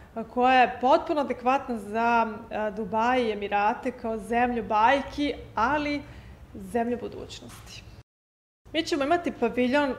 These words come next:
impozantan, zaista fenomenalan paviljon na dve hiljade kvadrata. Prvi put imamo takav nastup na svetskoj izložbi Expo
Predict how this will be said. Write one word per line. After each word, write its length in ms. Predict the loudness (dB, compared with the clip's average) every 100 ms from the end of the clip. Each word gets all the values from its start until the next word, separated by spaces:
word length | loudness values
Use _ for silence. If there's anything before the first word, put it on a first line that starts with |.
| -4
impozantan, 1120 | -6 -4 -4 0 2 2 0 -2 -10 -12 -12 0
zaista 520 | 4 4 2 -2 -12
fenomenalan 640 | -4 -2 -2 -2 -4 -4 -6
paviljon 420 | -8 -4 0 0
na 80 | -2
dve 220 | -2 -2
hiljade 400 | -2 -2 -2 -2
kvadrata. 800 | -4 -6 -4 -4 -6 0 0 0 -2
Prvi 260 | -2 0
put 240 | 0 0 0
imamo 360 | -2 -2 -2 -4 -2
takav 440 | -2 0 -2 -2
nastup 500 | -4 -6 -6 -10 -10
na 100 | -10
svetskoj 520 | -4 -4 -4 -6 -8
izložbi 420 | -8 -10 -12 -8
Expo 760 | -6 -8 -10 -10 -2 0 -2